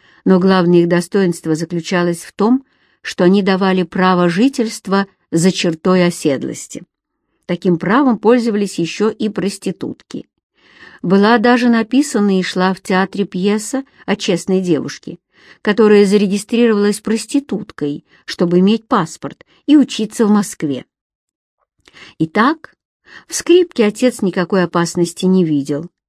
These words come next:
иначе он бы не согласился так легко. А он сказал только: «Скрипач, это ерунда или дело?» «Почему у других дети хотят учиться на доктора или, например, на присяжного поверенного?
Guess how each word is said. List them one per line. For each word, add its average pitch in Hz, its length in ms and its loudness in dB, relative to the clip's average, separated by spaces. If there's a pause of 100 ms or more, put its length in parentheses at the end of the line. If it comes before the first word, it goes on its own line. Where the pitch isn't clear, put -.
(280)
иначе 185 440 4
он 185 160 4
бы 190 100 2
не 202 100 2
согласился 208 760 -2
так 202 240 -6
легко. 160 460 -8 (480)
А 196 140 4
он 220 180 4
сказал 170 520 -4
только: - 480 -12 (540)
«Скрипач, - 880 -4 (600)
это 190 220 2
ерунда 202 760 4 (120)
или 302 300 6
дело?» 156 460 -2 (1500)
«Почему 202 440 4
у 214 60 4
других 196 520 4
дети 285 320 4
хотят 175 420 -2
учиться 175 440 -2
на 160 160 4
доктора 156 640 0 (180)
или, 208 220 4
например, 170 640 4
на 170 80 4
присяжного 170 640 0
поверенного? 185 760 2